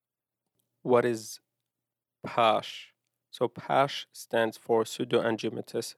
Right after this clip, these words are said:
stromal hyperplasia, and what it is, is myelofibroblastic hyperplastic process. All it means is basically fibroblast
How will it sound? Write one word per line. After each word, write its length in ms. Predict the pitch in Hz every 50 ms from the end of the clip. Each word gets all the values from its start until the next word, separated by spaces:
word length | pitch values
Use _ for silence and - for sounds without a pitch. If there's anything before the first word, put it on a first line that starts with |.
| _
stromal 500 | - - - - - 113 110 110 107 113 -
hyperplasia, 880 | - 110 107 - 107 101 - - - 131 135 143 139 - 131 120 131 - _ _ _ _ _ _ _ _ _
and 280 | - 131 120 113 113 120
what 180 | 123 113 107
it 140 | 107 110 120
is, 280 | 143 139 139 131 135 - -
is 520 | 123 120 117 113 113 110 110 113 117 - _ _ _ _ _ _ _ _ -
myelofibroblastic 1200 | 123 120 117 113 113 110 110 - - 113 110 - 117 110 - - - 143 143 - - - -
hyperplastic 840 | - - - 117 - - 123 113 - _ - 113 107 - - - 120 _ _
process. 480 | - - - 107 - - - - - _ _ _ _ _ _ _ _ _
All 160 | - 139 151
it 80 | 139 123
means 280 | 135 131 127 123 117
is 280 | 123 113 110 107 - - _ _ _ _ _ _ _ _ _
basically 600 | 120 120 - - 120 - _ - 120 110 113 117 - _ _ _ _ -
fibroblast 640 | 123 120 120 123 113 113 123 113 110 107 107 -